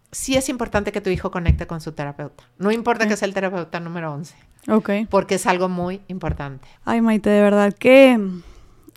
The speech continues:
Speaker 2: es un tema bien fuerte y bien difícil. Yo por eso dije desde un inicio que, que, que definitivamente tu historia creo que ha sido de las más duras que hemos tenido aquí.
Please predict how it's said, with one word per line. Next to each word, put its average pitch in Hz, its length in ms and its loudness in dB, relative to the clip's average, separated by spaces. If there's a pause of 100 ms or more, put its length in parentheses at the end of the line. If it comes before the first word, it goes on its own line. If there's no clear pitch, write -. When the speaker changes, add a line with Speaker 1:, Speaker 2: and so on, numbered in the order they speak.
Speaker 2:
es 214 140 -4
un 214 60 2
tema 220 220 2
bien 226 200 0
fuerte 208 340 -2
y 208 40 0
bien 202 180 2
difícil. 196 560 0 (720)
Yo 208 180 6
por 226 140 8
eso 220 140 6
dije 233 260 4
desde 220 160 2
un 220 60 4
inicio 233 480 4
que, 214 380 2
que, 202 180 -4
que - 200 0
definitivamente 208 1120 0 (180)
tu 226 80 2
historia 196 340 0
creo 202 220 -4
que 208 60 -2
ha 202 40 -4
sido 202 140 -4
de 202 60 -2
las 202 140 -2
más 196 200 -4
duras 196 240 -4
que - 100 -6
hemos 196 160 -2
tenido 196 260 0
aquí. 226 380 2